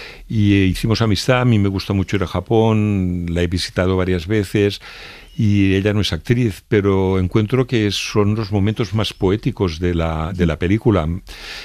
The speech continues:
Eh, a mí me, me, me satisface mucho el que hubiera, el que haya querido participar, y por otra parte el que te diría, te diría, el que se haya autoaplicado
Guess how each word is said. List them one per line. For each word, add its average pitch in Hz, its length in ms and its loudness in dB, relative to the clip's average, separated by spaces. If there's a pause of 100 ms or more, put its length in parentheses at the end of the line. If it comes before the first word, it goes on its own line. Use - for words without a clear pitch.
(200)
Eh, 90 480 -2
a 90 80 0
mí 104 160 4
me, 113 240 2
me, 92 340 2
me 90 200 2
satisface 95 560 0
mucho 110 280 2
el 101 100 0
que 104 100 0
hubiera, 95 460 0
el - 120 -8
que - 80 -4
haya 104 160 2
querido 110 320 2
participar, 92 760 -4 (440)
y 110 120 -2
por 104 180 2
otra 110 200 0
parte 110 260 0
el 120 100 -2
que 104 140 0
te 98 340 -4
diría, 113 600 -2
te 95 120 -2
diría, 117 260 2 (260)
el 110 140 -2
que 107 120 0
se - 140 -2
haya 131 160 0
autoaplicado 101 1300 0